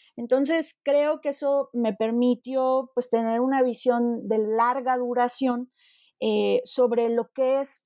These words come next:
propio, lo que es característico, eh, del siglo veinte. Y como ya decía, eh, hace un rato, eh,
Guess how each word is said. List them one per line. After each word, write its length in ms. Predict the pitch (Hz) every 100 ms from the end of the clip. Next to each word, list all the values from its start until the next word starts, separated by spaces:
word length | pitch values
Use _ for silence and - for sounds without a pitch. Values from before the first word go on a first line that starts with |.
| _
propio, 840 | - 294 285 277 - 262 247 247 240
lo 200 | 233 -
que 80 | 247
es 160 | 247
característico, 1300 | - 247 233 - 220 233 - 247 - 220 220 208 -
eh, 320 | 214 208 196
del 160 | 208 214
siglo 420 | - 247 240 262
veinte. 460 | 285 277 254 277 - - - _ _ _ _
Y 220 | 254 247
como 500 | - 247 233 233 233 208
ya 180 | 240 240
decía, 640 | 254 254 254 240 226 -
eh, 460 | 202 202 202 196 - _ _ _ _ -
hace 340 | 226 - 240
un 160 | 233 269
rato, 400 | 277 262 254 - _ _ _ _ _ _
eh, 400 | 233 220 220 214